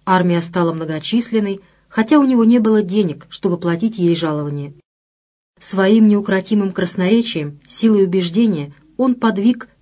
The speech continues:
тысячи благороднейших испанских жителей – присягнуть на верность ему и его соратникам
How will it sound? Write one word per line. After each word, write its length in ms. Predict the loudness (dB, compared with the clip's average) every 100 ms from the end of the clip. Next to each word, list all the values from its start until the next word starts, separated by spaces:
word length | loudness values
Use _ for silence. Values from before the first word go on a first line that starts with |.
| _ 2
тысячи 380 | 2 2 -2
благороднейших 760 | 0 0 0 0 2 2 0 -6
испанских 600 | -6 -2 -2 -4 -8 -6
жителей – 520 | -4 -4 -4 -6 -10 _ -6
присягнуть 520 | -4 0 2 2 0
на 140 | -2 0
верность 420 | -2 -2 -8 -6
ему 380 | -2 0 -2 -2
и 60 | -2
его 180 | -2
соратникам 720 | -2 -2 -2 -4 -10 -14 -14